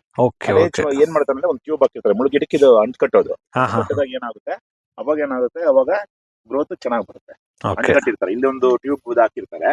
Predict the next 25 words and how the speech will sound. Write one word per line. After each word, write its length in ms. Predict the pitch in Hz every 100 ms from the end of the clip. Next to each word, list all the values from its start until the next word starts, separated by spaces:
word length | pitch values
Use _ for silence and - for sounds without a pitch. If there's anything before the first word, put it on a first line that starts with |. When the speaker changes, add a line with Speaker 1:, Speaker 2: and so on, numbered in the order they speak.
| 160
Speaker 1:
ಹಾ. 280 | 131 117 92 -
Speaker 2:
ಚಿಕ್ಕದಾಗಿ 460 | 127 123 107 151
ಇದು 160 | 151 156
ಕೆಳಗಡೆ 220 | 151 143
ಮುಳ್ಳು 180 | 143 147
ಗಿಡ, 140 | 156 185
ಮೇಲ್ಗಡೆ 300 | 151 135 139 - _ _ _ _ _ 123
ಬದನೆ. 200 | 104 95 _ _ _ _
Speaker 1:
ಓಕೆ. 280 | 110 101 -
Speaker 2:
ಆ 20 |
ತರ 160 | - 170
ಅದ್ 100 | 165
ಮಾಡ್ಕೊಂಡು 580 | 127 131 135 131 143 160 123 104 95 90
ಗ್ರೋತ್ 280 | 87 101 107
ಆಗೋದು. 180 | 78 76
ನಾರ್ಮಲ್ 380 | 101 143 156 151
ದಾಗ 100 | 131 151
ಜಾಸ್ತಿ 260 | - - 110
ದಿನ. 140 | 92 _ _ _ _ -
Speaker 1:
ಓಕೆ. 280 | 123 107 - - _ _ _ _ - _ _ _
Speaker 2:
ಇಲ್ಲಾಂದ್ರೆ 280 | 170 170 180
ವರ್ಷ 240 | 170 127 135
ಮೇಲೆ 160 | 127 135
ಮೇಂಟೈನ್ 360 | 98 - _ _ _ _
Speaker 1:
ಈಗ 180 | 151 170